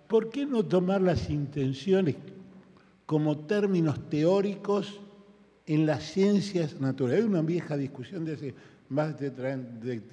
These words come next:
cambio de ideas con Félix Schuster hace más de treinta y pico de años. Es decir, ¿por qué no tomarlo como una hipótesis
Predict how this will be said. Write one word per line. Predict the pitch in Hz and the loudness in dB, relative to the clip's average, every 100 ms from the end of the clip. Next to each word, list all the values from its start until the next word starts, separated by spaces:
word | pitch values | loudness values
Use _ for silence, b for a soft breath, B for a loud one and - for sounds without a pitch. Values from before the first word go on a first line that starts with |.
| - | -6
cambio | 156 165 147 | -2 0 0
de | 127 | 0
ideas | 127 160 131 | -2 -4 -6
con | 127 113 | -8 -8
Félix | 160 143 120 | -6 -6 -6
Schuster | - 165 - 135 | -6 -6 -4 -6
hace | 135 - | -6 -6
más | 120 135 | -4 -4
de | 127 | -4
treinta | 104 131 127 107 | -6 -6 -6 -6
y | 104 | -10
pico | 143 127 107 | -8 -8 -8
de | 104 | -8
años. | 78 82 78 - _ b b b _ | -10 -16 -20 -20 _ b b b _
Es | |
decir, | 151 139 | -6 -2
¿por | 170 165 170 | 2 2 0
qué | 240 | -2
no | 226 180 | -2 -2
tomarlo | 170 180 202 190 170 175 | -2 -2 0 2 0 0
como | 143 160 | 0 0
una | 190 175 | 2 0
hipótesis | 135 - 220 - 185 165 - 170 | -2 -4 -6 -2 0 -2 -4 -8